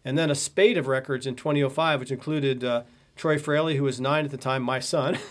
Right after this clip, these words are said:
<laughs> point two three pounds, about nine inches, and then a whole other, uh, three or four more in, in, in rapid succession when they saw in the paper they could get a state record.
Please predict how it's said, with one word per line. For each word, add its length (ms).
<laughs> 220
point 260
two 160
three 260
pounds, 360
about 220
nine 200
inches, 340
and 100
then 160
a 60
whole 420
other, 380
uh, 200
three 200
or 60
four 220
more 440
in, 220
in, 200
in 140
rapid 300
succession 580
when 80
they 100
saw 200
in 60
the 40
paper 260
they 120
could 100
get 100
a 60
state 240
record. 320